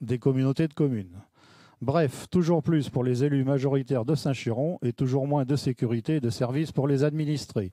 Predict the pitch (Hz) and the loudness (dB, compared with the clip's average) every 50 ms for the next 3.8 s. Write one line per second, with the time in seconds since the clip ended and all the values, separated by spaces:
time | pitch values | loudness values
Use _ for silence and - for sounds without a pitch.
0 | _ - - - - - - - - _ - 127 135 151 151 151 - - 143 135 | _ -20 -20 -20 -20 -20 -20 -20 -14 _ 0 2 4 4 4 2 2 -2 -2 0
1 | 131 123 - - 156 160 175 160 139 127 - 147 135 131 120 113 107 117 113 - | -2 -2 0 0 0 0 0 -2 -4 -2 -2 -2 0 0 -2 -2 -2 -4 -4 -2
2 | - 170 160 143 151 135 143 135 127 135 139 156 165 170 - - - _ - 151 | -2 -2 0 0 -2 0 0 -2 0 0 -2 -2 -4 -6 -6 -12 -16 _ -6 -6
3 | 143 - 170 156 151 151 131 - - 113 95 85 85 - - | -4 -2 -2 -2 -2 -4 -6 -6 -6 -6 -6 -8 -12 -16 -20